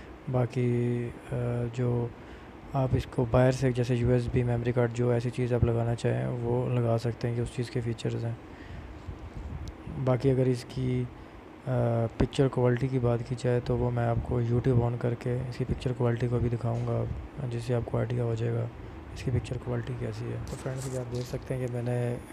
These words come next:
video YouTube पे प्ले की हुई है, बहुत smooth इसकी picture quality है, कोई lining बीच में नहीं आ रही। Even जब आप मोबाइल से video record करते हैं तो लाइनिंग आती है बीच में, तो इसमें ऐसा कुछ भी नहीं है। ये video वन ज़ीरो एट ज़ीरो resolution पे चल रही है। मेरे net की,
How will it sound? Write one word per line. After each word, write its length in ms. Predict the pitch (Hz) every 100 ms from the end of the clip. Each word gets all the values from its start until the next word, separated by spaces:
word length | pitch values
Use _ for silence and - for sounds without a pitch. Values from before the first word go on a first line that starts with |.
| 120
video 420 | 120 123 123 117
YouTube 200 | 117 127
पे 60 | 117
प्ले 240 | - 123
की 160 | 120 135
हुई 200 | 131 127
है, 200 | 123 123 - - - - -
बहुत 240 | 131 127 -
smooth 320 | 120 127 123 -
इसकी 460 | 127 - 131 123
picture 360 | 123 - - 123
quality 420 | 120 120 113 127
है, 100 | 123
कोई 240 | 120 131 127
lining 340 | 117 123 123
बीच 180 | 120 117
में 100 | 131
नहीं 120 | 127
आ 100 | 120
रही। 180 | 123 127
Even 220 | 123 127
जब 160 | 127 127
आप 80 | 123
मोबाइल 380 | 120 113 117
से 260 | 123 135 127
video 400 | 117 120 123 127 -
record 360 | 127 - 123 127
करते 260 | 127 113
हैं 60 | 127
तो 60 | 123
लाइनिंग 360 | 120 123 123
आती 200 | 113 -
है 80 | 123
बीच 200 | 117 110
में, 180 | 117 113 - - - - - -
तो 80 | 143
इसमें 280 | 131 135 127
ऐसा 160 | 120 131
कुछ 220 | 127 120
भी 120 | 131
नहीं 160 | 131 123
है। 120 | 127 - -
ये 140 | 139
video 280 | 127 135 139
वन 220 | 131 135
ज़ीरो 220 | 131 139 135
एट 200 | 131 123
ज़ीरो 440 | 135 135 135 135
resolution 540 | 131 123 123 120 139
पे 80 | 131
चल 220 | - 120
रही 220 | 120 127 131
है। 240 | 131 131
मेरे 180 | 123 123
net 220 | 127 123
की, 420 | - 135 131 135